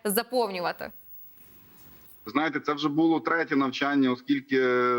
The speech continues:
Speaker 2: спочатку ми такі навчання вже проходили на початку літа, коли приїжджали, е, також, е, з мі-, з мі-, перепрошую, з Євросоюзу представники,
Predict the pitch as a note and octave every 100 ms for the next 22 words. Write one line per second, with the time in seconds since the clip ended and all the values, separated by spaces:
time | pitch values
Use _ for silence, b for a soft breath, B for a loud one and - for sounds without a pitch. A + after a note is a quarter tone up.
0 | A#2 - B2 D3 C#3 - C3 C3+ - _
1 | _ - - C3+ C3 - C#3 C#3 A#2+ B2
2 | - B2+ C#3 C3 C3 B2+ B2 C#3+ C3+ -
3 | C3+ E3+ F3 C3+ B2 B2+ B2 B2 B2+ A2+
4 | C3 C3 B2+ B2 D#3 b b b A2 A2+
5 | A#2 A2+ A#2+ C3 B2+ - A#2+ A#2 A#2 A#2
6 | A2+ A2+ B2 A#2+ B2 A#2+ G#2 - - -
7 | - _ _ - - _ - - - -
8 | - - C3 C3 - _ _ - _ _
9 | A#2+ B2 C#3+ C3 C3+ B2 A2+ C3 C3 -
10 | C#3+ D3 B2 C3 C3 C3+ C3 C3+ C3 C3
11 | E3 F3